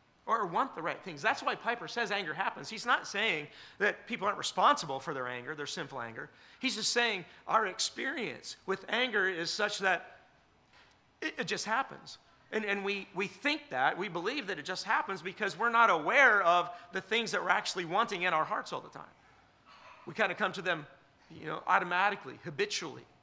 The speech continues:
And we, we have patterns of belief about, about things that, that puts us in a situation then where the situation arises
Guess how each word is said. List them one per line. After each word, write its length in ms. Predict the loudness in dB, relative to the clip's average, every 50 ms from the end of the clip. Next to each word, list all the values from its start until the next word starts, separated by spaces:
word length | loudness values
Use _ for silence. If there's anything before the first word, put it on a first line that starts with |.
| _ _ _ _ _ _ _ _ _ _ -8
And 120 | -6 -2 -2
we, 160 | -2 -4 -2
we 120 | -4 2
have 160 | 2 2 0
patterns 420 | 2 2 4 6 6 6 4 4 0
of 100 | -4 0
belief 440 | 0 -2 0 0 -2 -2 -4 -4 -6
about, 400 | 0 4 6 6 4 4 -2 -14 -18 -12 -8
about 360 | 0 2 2 2 2 0 -6
things 260 | -8 -8 -8 -8 -4
that, 320 | -2 -2 -2 -2 -4 -4 -2
that 300 | -2 -2 -2 -6 -6 -4
puts 180 | -4 -4 -4
us 140 | -6 -6 -6
in 80 | -6 -6
a 40 |
situation 680 | -4 -4 -4 -4 -4 0 0 2 2 0 -2 -4 -6 -4
then 140 | -4 -2 0
where 100 | 0 0
the 80 | -2 -2
situation 500 | -6 -6 -6 -2 0 0 0 0 -2 -2
arises 520 | 0 2 2 2 2 2 -2 -6 -8 -10